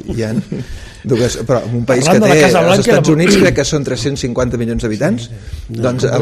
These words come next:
Speaker 2: complexe.
Speaker 1: Casa Blanca hi ha
Speaker 2: I als Estats
Speaker 1: mil vuit-cents,
Speaker 2: Units?
Speaker 1: hi ha mil, sí, sí, mil vuit-centes
Speaker 2: Ah.
Speaker 1: persones i en canvi Moncloa en té dos mil cinc-centes.
Speaker 2: Home, si baixen les xifres de l'atur també, no?
Speaker 1: Eh,
Speaker 2: Contractant.
Speaker 1: eh, s-, sí, però,
Speaker 2: A
Speaker 1: però,
Speaker 2: saco,
Speaker 1: però,
Speaker 2: no?
Speaker 1: escolta, la
Speaker 2: No
Speaker 1: política és una
Speaker 2: contracten.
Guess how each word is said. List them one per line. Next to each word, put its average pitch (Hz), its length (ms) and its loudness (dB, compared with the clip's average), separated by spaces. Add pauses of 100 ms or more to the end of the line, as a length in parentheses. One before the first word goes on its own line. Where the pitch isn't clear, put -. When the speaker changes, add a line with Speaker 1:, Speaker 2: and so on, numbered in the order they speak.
Speaker 2:
complexe. 131 100 -2
Speaker 1:
Casa 151 200 4
Blanca 151 340 0
hi 147 60 2
ha 127 100 2
Speaker 2:
I 170 160 2
als 156 140 4
Estats 156 300 2
Speaker 1:
mil 156 100 2
vuit-cents, - 320 0
Speaker 2:
Units? - 260 -20
Speaker 1:
hi - 80 0
ha 123 80 4
mil, 139 240 0
sí, 117 140 2
sí, 165 240 4
mil 139 240 2
vuit-centes 131 420 0
Speaker 2:
Ah. - 60 -10
Speaker 1:
persones 160 500 -2
i 135 80 2
en 113 100 0
canvi 123 300 -2
Moncloa 127 300 -2
en 127 80 -2
té 139 80 2
dos 127 180 0
mil 123 140 -4
cinc-centes. - 560 -8 (960)
Speaker 2:
Home, 190 200 4
si 165 120 0
baixen 151 260 0
les 156 140 0
xifres 151 220 0
de 165 60 2
l'atur 135 320 2
també, 147 220 -2
no? 151 180 -6 (200)
Speaker 1:
Eh, 190 60 6
Speaker 2:
Contractant. 143 680 -2 (140)
Speaker 1:
eh, - 360 -6
s-, - 220 -6
sí, 147 300 4 (160)
però, 135 340 4
Speaker 2:
A - 40 -12
Speaker 1:
però, 151 200 4
Speaker 2:
saco, 220 280 4
Speaker 1:
però, 170 200 4
Speaker 2:
no? - 80 -2
Speaker 1:
escolta, 202 400 2
la 156 80 4
Speaker 2:
No 127 60 0
Speaker 1:
política 208 400 4
és 240 100 4
una 226 120 4
Speaker 2:
contracten. 196 80 0